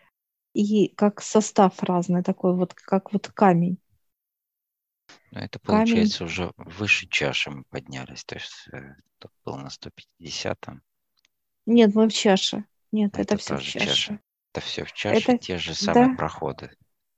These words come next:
Speaker 1: Да, это как вот некие вот именно разные
Speaker 2: М.
Speaker 1: темы, темы
Speaker 2: М.
Speaker 1: разные вот в чаше идёт, как этажность.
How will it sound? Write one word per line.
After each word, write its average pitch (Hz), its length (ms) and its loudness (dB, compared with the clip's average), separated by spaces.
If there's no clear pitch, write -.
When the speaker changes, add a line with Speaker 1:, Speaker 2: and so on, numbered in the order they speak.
Speaker 1:
Да, 254 220 6
это 233 160 6
как 226 260 2
вот 214 180 4
некие 208 480 4
вот 190 240 2
именно 202 520 6
разные 202 400 6
Speaker 2:
М. - 0 -
Speaker 1:
темы, 190 460 2
темы 190 300 2
Speaker 2:
М. 180 100 0
Speaker 1:
разные 190 240 -6
вот 202 220 -8
в - 640 -20
чаше - 520 0
идёт, 190 300 -2
как 226 240 0
этажность. 180 800 4